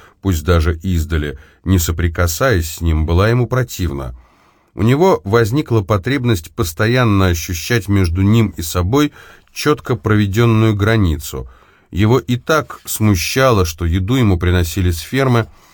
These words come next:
и он собирался начать готовить себе пищу самостоятельно на кухне у Юрбена. Как-то вечером ужин ему принесла сама Луиза. Во время беседы она как бы невзначай уведомила его о своём решении уволить Билетту.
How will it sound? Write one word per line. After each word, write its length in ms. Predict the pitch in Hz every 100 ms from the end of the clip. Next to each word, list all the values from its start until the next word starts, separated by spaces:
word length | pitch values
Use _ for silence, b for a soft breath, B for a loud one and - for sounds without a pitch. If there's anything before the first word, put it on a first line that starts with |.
| b b
и 120 | - 113
он 140 | 190
собирался 520 | - 143 147 165 -
начать 340 | 131 120 151 131
готовить 400 | 110 127 139 123
себе 220 | 110 104
пищу 320 | 92 127 104
самостоятельно 840 | 87 107 87 - 120 82 80 82
на 160 | 82 92
кухне 380 | 82 135 - 107
у 100 | 104
Юрбена. 640 | 113 123 113 85 73 65 b b b b b
Как-то 260 | - -
вечером 460 | 139 156 - 127 147
ужин 240 | 135 127
ему 240 | 110 113 127
принесла 480 | 110 107 - 117
сама 360 | 101 110 107 107
Луиза. 600 | 98 127 120 82 78 67 B B B B
Во 80 | 85
время 240 | 90 92
беседы 560 | 82 85 80 120 98 87
она 240 | 80 90
как 240 | 85 92 80
бы 100 | 90
невзначай 800 | 90 82 95 82 107 110 90 b b b b
уведомила 800 | 90 90 110 101 98 95 90 87
его 500 | 85 82 82 85 82
о 80 | 90
своём 400 | 82 98 101 101
решении 480 | 87 82 95 90 85
уволить 480 | 85 85 87 85 76
Билетту. 640 | 87 82 67 - - 64